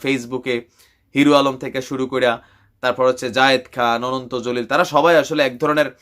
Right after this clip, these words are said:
কাদা ছোড়াছুড়িতে মধ্যে আছে। এখানে নানান ধরনের ঝামেলা। আপনারা যারা আছেন, আপনারা কাজ করেন, আপনাদের কাজের মাধ্যমে আমরা যারা দর্শক আছি, আপনাদেরকে কেউ গ্রহণ করব, কেউ বর্জন করব, আপনারা কাজ করেন।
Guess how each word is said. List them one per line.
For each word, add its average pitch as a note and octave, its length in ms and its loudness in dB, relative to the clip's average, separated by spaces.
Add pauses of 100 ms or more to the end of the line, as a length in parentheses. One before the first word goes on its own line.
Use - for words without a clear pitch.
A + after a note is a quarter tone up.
(280)
কাদা D#3 260 4
ছোড়াছুড়িতে D#3+ 560 2
মধ্যে B2 300 -6
আছে। - 340 -8 (440)
এখানে E3+ 280 -2
নানান D3+ 360 2
ধরনের E3+ 260 2
ঝামেলা। B2 460 -4 (1300)
আপনারা C#3 280 2
যারা D3+ 200 6
আছেন, F3+ 220 0
আপনারা D3 240 0
কাজ C#3 300 0
করেন, F3 260 -2
আপনাদের B2+ 320 -6
কাজের A#2+ 340 0
মাধ্যমে D3 600 -4
আমরা D#3+ 240 0
যারা E3 180 2
দর্শক C3+ 360 -4
আছি, C3 180 -2
আপনাদেরকে B2 580 -4 (420)
কেউ C3+ 120 0
গ্রহণ C#3 340 2
করব, D3 240 -2
কেউ C#3+ 140 -4
বর্জন A#2+ 320 0
করব, B2 200 -2
আপনারা A3 220 0
কাজ A#3 280 0
করেন। F2 340 -8